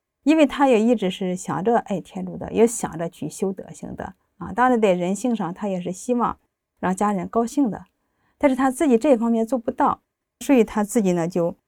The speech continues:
感受到了是在天主面前的这个软弱无力啊。这种软弱无力呢，他不仅是在身体上了，更重要的就是他发现啊，尤其是他这个，呃，敏感的这个性格造成的。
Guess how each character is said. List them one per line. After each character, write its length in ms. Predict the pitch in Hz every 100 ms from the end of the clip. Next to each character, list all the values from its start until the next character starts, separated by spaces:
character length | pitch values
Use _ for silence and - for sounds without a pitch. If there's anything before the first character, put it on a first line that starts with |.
| _ _ -
感 240 | 180 151
受 160 | 277 254
到 160 | 196
了 160 | 151 175
是 160 | -
在 160 | 185 165
天 160 | - 196
主 100 | 170
面 240 | 175 160
前 160 | - 190
的 140 | -
这 160 | 190 170
个 240 | - - _ _
软 320 | - 180 156 160
弱 220 | 202 -
无 160 | 151 143
力 240 | 170 - _
啊。 140 | 170
这 100 | 220
种 160 | 277 220
软 140 | 190
弱 80 | 214
无 180 | 185 160
力 120 | 190
呢， 200 | 190 165 - _ _ _
他 140 | -
不 140 | 233 254
仅 200 | 277 254
是 120 | 220
在 140 | 185
身 220 | 190 -
体 160 | - -
上 240 | - 160
了， 160 | - 185 _ _ _
更 220 | - 285 226
重 160 | 226
要 80 | 185
的 120 | 156
就 140 | 190 202
是 240 | 190 170 - _ _ _
他 140 | - 285
发 280 | 311 330
现 320 | 311 - 233 151
啊， 80 |
尤 240 | 175 220 294
其 200 | - 214
是 160 | -
他 200 | 180 185
这 160 | 170 156
个， 340 | - 135 110 -
呃， 200 | - 160
敏 320 | 170 190 254
感 200 | 254 -
的 100 | 139
这 80 | 156
个 100 | 165
性 260 | - 208 165
格 120 | -
造 220 | - -
成 240 | - -
的。 200 | 165 175